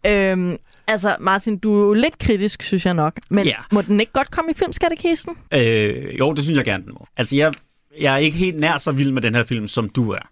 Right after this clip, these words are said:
Speaker 2: Og det er jo også det, som, som er, altså, den her film, den har jo været stilskabende i en helt vild grad. Altså, dansk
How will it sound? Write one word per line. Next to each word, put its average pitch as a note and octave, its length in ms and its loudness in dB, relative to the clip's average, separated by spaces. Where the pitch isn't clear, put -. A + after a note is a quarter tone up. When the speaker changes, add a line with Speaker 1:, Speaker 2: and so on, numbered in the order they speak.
Speaker 2:
Og A#2 100 -2
det C3+ 60 2
er C#3 40 2
jo C3 60 0
også C#3 180 -2
det, D3+ 100 -2
som, B2+ 240 -2
som A#2+ 220 -4
er, G#2+ 100 -2
altså, - 220 -8
den D3+ 180 0
her D3 100 2
film, C3+ 280 -2
den C3 120 0
har C3 120 0
jo A#2 80 2
været G#2 260 -2
stilskabende G2+ 920 -2
i D3+ 120 2
en C#3+ 160 0
helt D3+ 460 -2
vild E3 160 -2
grad. G#2+ 360 -6
Altså, G#2+ 400 0
dansk - 560 -6